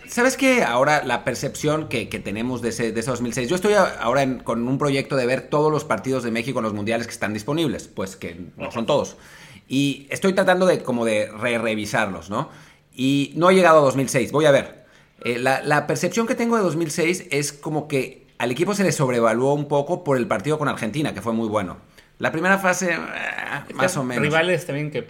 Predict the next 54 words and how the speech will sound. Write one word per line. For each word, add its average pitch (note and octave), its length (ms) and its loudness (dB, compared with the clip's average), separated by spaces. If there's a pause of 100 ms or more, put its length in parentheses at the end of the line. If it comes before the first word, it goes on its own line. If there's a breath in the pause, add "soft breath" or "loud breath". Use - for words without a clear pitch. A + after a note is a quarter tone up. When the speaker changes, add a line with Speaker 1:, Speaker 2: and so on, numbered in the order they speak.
(120)
Speaker 3:
Angola C3+ 360 0
e C3+ 40 2
Irán, C#3 280 0
pues, A#2 140 -14
no B2 180 -4
dejan B2+ 240 -4
así A2 140 -8
un B2 100 -6
recuerdo A#2 720 -2
de, C#3 100 -10
"Ay, G#3 180 -4
qué G#3 120 -2
gran F3+ 220 0
partido D3+ 320 -6
dimos". A#2 260 -6 (160)
Sobre - 140 -10
todo D3 100 2
el C#3 60 -2
Speaker 1:
Sí. C#3 60 -6
Speaker 3:
que - 80 -2
se B2+ 80 -14
empa-, A2+ 280 -8
el A#2+ 140 -8
que - 80 -16
se C3 60 -10
empató A#2+ 200 -2
con B2+ 140 0
Angola, C3+ 340 0
más B2+ 160 -4
allá A#2+ 120 -6
que B2+ 60 -10
México B2 300 -6
merecía A#2 260 -8
ganar A2 240 -8
seis A2+ 140 -8
cero. D3 220 0 (120)
Speaker 1:
Sí, C#3 220 -10
y B2 80 -6
perdimos B2+ 340 2
con G#2+ 120 -6
Portugal, A2+ 420 2
además, A2 320 0
que F#2 160 -6
eso F2+ 300 -6
tampoco, F#2+ 600 -6
tampoco G2+ 280 -4
yo. E3 160 4
Pero D#3+ 120 6
bueno, D#3 140 6
vino D#3+ 220 0
ese E3+ 120 0
partido D#3+ 280 0
con D3+ 100 2
Argentina, D3 680 0